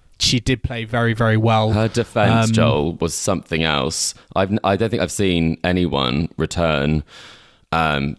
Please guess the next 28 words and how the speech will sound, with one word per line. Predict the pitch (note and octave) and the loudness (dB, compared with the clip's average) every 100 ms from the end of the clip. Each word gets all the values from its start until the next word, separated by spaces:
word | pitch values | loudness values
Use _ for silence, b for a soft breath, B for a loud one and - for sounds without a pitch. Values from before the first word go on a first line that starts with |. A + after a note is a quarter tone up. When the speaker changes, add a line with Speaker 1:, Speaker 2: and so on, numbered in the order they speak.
| - | -8
Speaker 2:
that | - E2+ D#2 | -4 -4 -2
well. | D2+ C2+ E2+ - | 0 0 -4 -6
It | F#2 | -2
was | F#2+ | 0
almost | G#2+ F#2 - | 0 -2 -2
Djokovic-like, | G#2+ - D#2+ - - C#2+ D2+ - | -6 -4 -4 -4 -2 -2 -2 -4
some | - F2 | -4 -2
of | D#2+ | -2
the | D#2 | -4
positions | D#2 E2+ - E2 | -4 -2 -2 -2
she | |
was | D#2 D2+ | -4 -2
getting | F2+ E2 | -2 0
herself | E2 - E2 F2 | -2 -2 -2 0
into | E2 - E2 D#2+ | -2 0 0 0
and, | D#2+ D#2+ D#2+ B B B B _ | 2 0 -2 B B B B _
uh, | F2 E2+ | -2 0
some | F#2+ | -2
of | |
the | F2+ | -2
balls | - F#2+ F#2+ | 0 -2 -2
she | |
was | E2+ | -4
getting | - E2 E2 | -4 -2 -2
back | G2+ F2+ - | -2 -4 -2
in. | E2+ E2 - | -2 -2 -2
I | F#2+ | -2
understand | G#2+ A2 G2+ A2+ G2 D#2 D#2+ | 0 -2 -2 -2 -2 0 -2